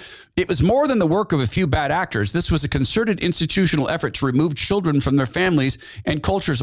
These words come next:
all in the name of Christian supremacy," reported the Washington Post.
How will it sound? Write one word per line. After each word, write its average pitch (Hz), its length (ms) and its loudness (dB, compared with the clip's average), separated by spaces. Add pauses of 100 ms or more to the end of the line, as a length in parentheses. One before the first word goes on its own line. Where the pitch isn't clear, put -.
all 208 240 4
in 196 100 4
the 170 60 4
name 165 260 2
of 131 120 -4
Christian 156 420 0
supremacy," 139 720 0
reported 98 380 2
the 90 100 2
Washington 80 540 0
Post. 139 440 -2